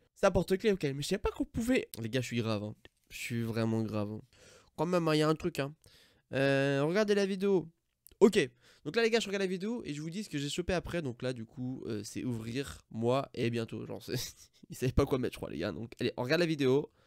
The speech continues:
Sans vous, bien sûr. Ok, la pub est terminée. Wouhou. Bon, en vrai, les gars, qu'on se le dise, pourquoi pas avoir effectivement ce système de pub qui nous permet de débloquer des récompenses. Je vais être franc avec vous. Ok, je suis contre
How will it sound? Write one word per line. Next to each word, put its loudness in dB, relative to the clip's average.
Sans -2
vous, -4
bien -2
sûr. -6
Ok, -6
la 2
pub -4
est 2
terminée. -6
Wouhou. -6
Bon, -2
en -2
vrai, 2
les -2
gars, 0
qu'on 0
se -6
le -2
dise, -6
pourquoi 2
pas 6
avoir 0
effectivement -6
ce -10
système -6
de -4
pub -8
qui -16
nous -18
permet -6
de -6
débloquer -10
des -10
récompenses. -12
Je -20
vais -4
être -4
franc -2
avec -2
vous. -8
Ok, 2
je 0
suis -2
contre -8